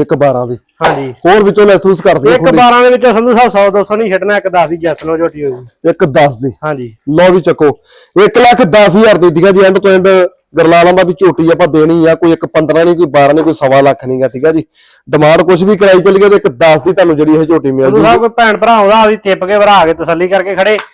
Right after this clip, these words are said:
Speaker 1: ਆਹ।
Speaker 2: ਜੇ ਕੋਈ ਇਸ ਤਰ੍ਹਾਂ ਮੰਗਾਉਂਦਾ, ਆਪਦੀ ਗੱਡੀ ਚੋਂ ਲਾ ਕੇ ਟਿੱਪ ਲੈ ਜਾਂਦੇ ਆ।
Speaker 1: ਵੀ ਬਿਲਕੁਲ ਜੀ,
Speaker 2: ਹਾਂ,
Speaker 1: ਬਿਲਕੁਲ।
Speaker 2: ਬਿਲਕੁਲ ਓਕੇ, ਆਪਾਂ ਨੂੰ ਕਿਸੇ ਗੱਲ ਦਾ ਧੜਕੂ ਨਹੀਂ ਝੋਟੀ ਦਾ।
Speaker 1: ਲਓ ਵੀ ਭਰਾਵੋ, ਬਹੁਤ ਜ਼ਿਆਦਾ ਸੋਹਣੀ ਸ਼ੌਕੀਨ ਚੰਗੀ ਝੋਟੀ ਆ।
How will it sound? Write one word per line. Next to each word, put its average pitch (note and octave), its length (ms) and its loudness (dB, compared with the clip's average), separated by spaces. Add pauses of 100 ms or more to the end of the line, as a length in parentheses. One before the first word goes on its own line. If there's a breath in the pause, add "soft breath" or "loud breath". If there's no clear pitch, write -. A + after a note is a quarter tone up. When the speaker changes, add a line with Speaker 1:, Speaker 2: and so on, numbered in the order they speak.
(100)
Speaker 1:
ਆਹ। D3 100 0
Speaker 2:
ਜੇ F#3 80 -2
ਕੋਈ G3 140 0
ਇਸ F#3+ 140 2
ਤਰ੍ਹਾਂ G3+ 160 -2
ਮੰਗਾਉਂਦਾ, F#3+ 340 0
ਆਪਦੀ F#3 200 0
ਗੱਡੀ E3 200 -4
ਚੋਂ F3+ 100 -4
ਲਾ D#3 160 0
ਕੇ F3 80 -2
ਟਿੱਪ C#3+ 260 -12
ਲੈ C3+ 100 -10
ਜਾਂਦੇ C3 300 -16
ਆ। A#2+ 40 -20 (120)
Speaker 1:
ਵੀ D3+ 100 -8
ਬਿਲਕੁਲ G3 380 0
ਜੀ, F3 80 2
Speaker 2:
ਹਾਂ, D3+ 40 -6
Speaker 1:
ਬਿਲਕੁਲ। E3+ 300 0
Speaker 2:
ਬਿਲਕੁਲ F#3+ 420 -2
ਓਕੇ, G3+ 280 -2
ਆਪਾਂ G3 240 -2
ਨੂੰ G3 100 -4
ਕਿਸੇ G3 220 -2
ਗੱਲ F#3+ 180 0
ਦਾ F3 80 0
ਧੜਕੂ E3 300 -6
ਨਹੀਂ D3+ 100 -8
ਝੋਟੀ D3 200 -8
ਦਾ। B2+ 100 -16 (320 soft breath)
Speaker 1:
ਲਓ F#3 180 2
ਵੀ A#3+ 80 2
ਭਰਾਵੋ, A#3 440 2
ਬਹੁਤ G#3 240 2
ਜ਼ਿਆਦਾ A#3+ 200 2
ਸੋਹਣੀ A3 320 2
ਸ਼ੌਕੀਨ G3+ 420 0
ਚੰਗੀ F#3+ 300 0
ਝੋਟੀ F3 380 0
ਆ। G3 180 2